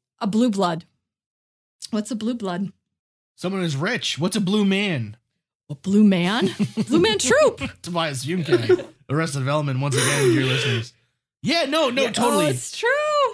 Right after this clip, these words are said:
Speaker 2: Again, yeah, we, we kind of, we, we ascribe to colors, like, specific, like green with envy, right?
Speaker 1: Green
Speaker 2: We
Speaker 1: with
Speaker 2: give
Speaker 1: envy.
Speaker 2: these colors
Speaker 1: I
Speaker 2: these, these things.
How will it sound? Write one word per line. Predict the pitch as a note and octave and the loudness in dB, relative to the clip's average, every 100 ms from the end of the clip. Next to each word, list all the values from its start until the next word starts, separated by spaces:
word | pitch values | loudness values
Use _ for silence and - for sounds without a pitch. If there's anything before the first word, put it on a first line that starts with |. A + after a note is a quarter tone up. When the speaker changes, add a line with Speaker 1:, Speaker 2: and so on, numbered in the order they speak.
| - | -4
Speaker 2:
Again, | F3+ A#3+ | -2 -2
yeah, | A3+ A#3+ | -2 -2
we, | F#3+ G3+ G#3+ | -2 -2 -2
we | A3 | -2
kind | C4 | 0
of, | C#4 G3 | -2 -4
we, | G3+ G3 G3+ | -8 -8 -6
we | G#3+ F#3+ | -4 -4
ascribe | F#3 - - G3 A3+ | -4 -4 -4 -2 -2
to | G#3 | -4
colors, | - F#3 F3 E3+ D3 | -2 -2 0 -2 -4
like, | D3+ C#3+ A#2+ - | -4 -4 -8 -16
specific, | - D#3 C3+ E3+ E3 F3 | -12 -8 -6 -6 -6 -4
like | G3 | -4
green | F3 G#3+ G#3+ | 0 2 2
with | G3 | 0
envy, | F#3+ F#3+ C3+ G#2+ _ _ C#3 | 0 -2 -2 -6 _ _ -4
right? | C#3 D#3+ - _ _ _ _ _ _ | -4 -4 -10 _ _ _ _ _ _
Speaker 1:
Green | G3+ G3+ | -2 0
Speaker 2:
We | |
Speaker 1:
with | C#3 | 0
Speaker 2:
give | E3 E3+ | 0 0
Speaker 1:
envy. | C4+ | 0
Speaker 2:
these | E3+ | -2
colors | - F#3 E3+ D3+ - | -2 -2 0 -2 -2
Speaker 1:
I | |
Speaker 2:
these, | C#3 B2+ | -2 -4
these | C3+ C3 | -4 -4
things. | - D#3 C3 A#2 A#2+ - | -2 -2 -2 -4 -8 -12